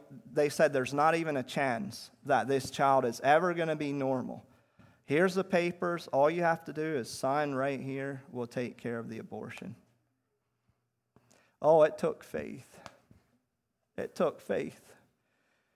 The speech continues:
They had known what it was like to have three handicapped children, and here was another one coming along in their old age, is what they thought. And even before he,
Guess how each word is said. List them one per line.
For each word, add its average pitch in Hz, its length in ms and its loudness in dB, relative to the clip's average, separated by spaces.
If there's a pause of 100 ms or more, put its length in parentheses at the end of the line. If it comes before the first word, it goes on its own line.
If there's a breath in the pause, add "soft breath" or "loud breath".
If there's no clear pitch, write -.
(960)
They 170 200 8
had 208 120 8
known 214 300 8
what 190 140 10
it 190 60 8
was 175 180 2
like 196 420 4
to 147 160 4
have 151 400 8 (320)
three 185 320 4
handicapped 180 760 2
children, 156 440 0
and 127 140 -2
here 151 220 -2
was 165 180 -2
another 160 360 -2
one 131 260 -4
coming 139 380 -4
along 139 480 -2
in 123 140 -4
their 127 180 -2
old 156 240 -2
age, - 420 -8 (1400)
is 135 200 -2
what 147 240 2
they 139 100 2
thought. 185 400 0 (540 loud breath)
And 156 200 4
even 208 300 2
before 175 720 2 (840)
he, 160 180 -2